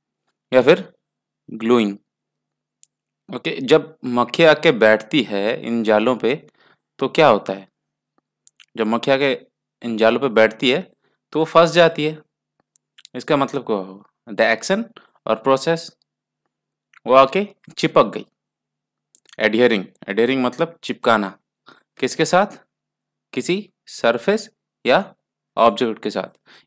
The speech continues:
ये एक तरह का सरफेस है, ये एक तरह का एरिया है, सरफेस, सरफेस एरिया, ओके। तो इसी प्रोसेस को हम एडहेजन बोलेंगे, चिपकाना।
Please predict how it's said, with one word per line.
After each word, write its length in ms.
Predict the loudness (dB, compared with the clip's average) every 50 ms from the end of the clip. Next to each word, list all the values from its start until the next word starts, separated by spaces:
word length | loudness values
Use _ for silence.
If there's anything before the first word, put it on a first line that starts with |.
| -4
ये 120 | 0 0 0
एक 120 | 2 2
तरह 140 | 2 2 4
का 80 | 2 2
सरफेस 440 | 4 4 2 4 4 0 0 0
है, 140 | -4 -12 -14 _ _ _ _ _ _ _ _ _ _ _ _ _ _ _ _ _ _ _ -4
ये 120 | -2 -2
एक 140 | -2 -2 0
तरह 180 | 0 0 0 0
का 200 | 0 -2 -4 -4 -6 _ _ _ _ _ _ -6
एरिया 300 | -2 0 2 4 4 2
है, 140 | 2 0 -4 -8 _ _ _ _ _ _ _ _ _ _
सरफेस, 440 | -2 -2 -2 0 2 -2 -2 -2 -8 _ _ _ _ _ _ _
सरफेस 340 | -8 -6 -4 -4 -6 -4 -2
एरिया, 220 | -2 -2 -4 -6 -8 _ _ _ _ _ _ _ _ _ _ _ _ _ _ _ _ _ _ _ _ _ _ _ _ -20 -18
ओके। 200 | -14 -12 -12 -12 -12 _ _ _ _ _ _ _ _ _ _ _ _ -4
तो 140 | -4 -4 -4 -4
इसी 280 | -10 -8 -6 -6 -6
प्रोसेस 400 | -6 -4 -6 -6 -2 -2 -4 -2
को 100 | 0 0
हम 160 | 0 0 0 -2 -4 _ _ _ _ _ _ _ _ _ _ _ _ -6 -4
एडहेजन 400 | -2 0 0 0 0 0 -2 -2
बोलेंगे, 400 | -2 -4 -6 -8 -16 -18 -20 _ _ _ _ _ _ _ _ _ _ _ _ _ _ _ _ -6
चिपकाना। 400 | -6 -6 -4 2 2 2 4 2